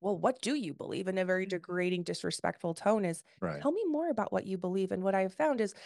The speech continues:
Speaker 1: I mean, I've been to a s-, a sermon where the Pope gave a sermon at the Vatican, and it was beautiful,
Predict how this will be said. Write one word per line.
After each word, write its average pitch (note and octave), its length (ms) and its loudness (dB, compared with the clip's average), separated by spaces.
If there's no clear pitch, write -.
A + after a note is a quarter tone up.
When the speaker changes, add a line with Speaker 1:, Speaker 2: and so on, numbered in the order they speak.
Speaker 1:
I - 40 -6
mean, A3 100 2
I've A#3+ 140 6
been A3+ 140 6
to G#3+ 80 4
a G3 40 2
s-, - 200 -4
a G3+ 80 0
sermon F#3+ 320 0
where F3+ 100 2
the F3 80 -4
Pope - 360 2
gave F#3+ 380 2
a F#3 60 2
sermon F#3 440 0
at F3+ 120 4
the F#3+ 60 -6
Vatican, F#3+ 540 0
and G3 100 0
it F#3+ 80 0
was G#3 200 0
beautiful, A3+ 840 2